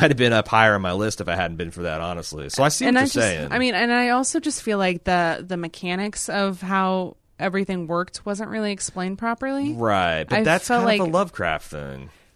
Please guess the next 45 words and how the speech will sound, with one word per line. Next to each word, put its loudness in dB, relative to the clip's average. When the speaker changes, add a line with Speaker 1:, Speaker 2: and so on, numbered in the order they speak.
Speaker 2:
Well, -2
sure, 2
but 0
I 2
don't, 0
I -6
don't -2
know 2
that -4
that's -4
what -8
they -6
were -8
going -4
for, -4
but -4
Speaker 1:
Mm. -2
Speaker 2:
maybe 0
it -2
was. -4
I 0
just -2
felt 2
like 2
when -2
I -2
read -2
about 2
the -2
movie 0
later -2
to -6
understand -6
it -4
Speaker 1:
Mm-hmm, -8
Speaker 2:
better, -2
that -4
Speaker 1:
mm-hmm. -12
Speaker 2:
there 0
were -2
some -4
things -6
that -6
were -8
s-, -12